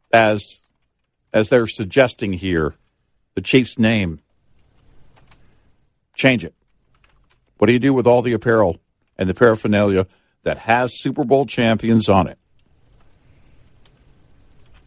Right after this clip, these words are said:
<laughs> You're gonna refund that and give it to them in the new name? People already spent money on it. Can't do that.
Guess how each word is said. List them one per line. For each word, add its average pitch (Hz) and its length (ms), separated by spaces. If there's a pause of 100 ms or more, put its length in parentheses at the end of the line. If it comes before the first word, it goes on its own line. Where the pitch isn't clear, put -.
(1500)
<laughs> 113 140 (280)
You're 113 140
gonna 110 180
refund 117 540
that 113 200 (260)
and 101 240
give 117 180
it 113 160
to 123 140
them 107 240
in 104 100
the 95 80
new 101 200
name? 120 500 (1200)
People 101 280
already 120 260
spent 123 360
money 117 300
on 87 120
it. 80 120 (1300)
Can't 107 220
do 107 160
that. 80 240